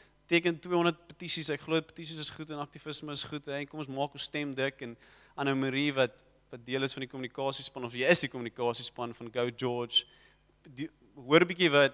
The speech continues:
wat daar aangaan in die binnekringe en aan die goedes en is opwindend vir my dat sy juist daar is, want sy is 'n intercessor. So dis hierdie, hierdie, hierdie konfliks, maar ons is geroep om die Here te verteenwoordig. En een van my en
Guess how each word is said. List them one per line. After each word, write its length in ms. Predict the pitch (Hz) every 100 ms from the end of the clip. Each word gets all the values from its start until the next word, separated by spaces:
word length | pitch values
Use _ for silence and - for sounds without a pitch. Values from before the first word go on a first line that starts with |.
| -
wat 140 | 120 131
daar 120 | 139
aangaan 340 | 143 139 151
in 100 | 147
die 80 | 131
binnekringe 480 | 131 135 - 139 139
en 140 | 131
aan 100 | 113
die 80 | 135
goedes 340 | 131 135 139 135
en 60 |
is 180 | 127 - -
opwindend 600 | 127 131 139 147 147 -
vir 140 | 127
my 180 | 123 135
dat 120 | 127 _ _
sy 240 | - - 147
juist 360 | 127 135 131
daar 120 | 143 135
is, 100 | 131
want 120 | 117
sy 60 |
is 120 | 131 131
'n 60 |
intercessor. 720 | 123 117 - - 143 - 165 - - _ - - _ _ _ _ _ _ - - - - _ - _ _ - - - - - _ - -
So 80 | 180
dis 140 | 196
hierdie, 200 | 214 214
hierdie, 220 | 196 202 165 -
hierdie 180 | 165 175
konfliks, 600 | - 247 254 - 135 - -
maar 140 | 165 202 240
ons 100 | 233
is 140 | 214
geroep 300 | 170 180 185
om 80 | 160
die 80 | 143 131
Here 240 | 151 175
te 80 | 156
verteenwoordig. 840 | - 143 127 117 131 143 123 110 - - - -
En 140 | 147 202
een 80 | 226
van 140 | 226 180 165
my 140 | 165 180
en 120 | 156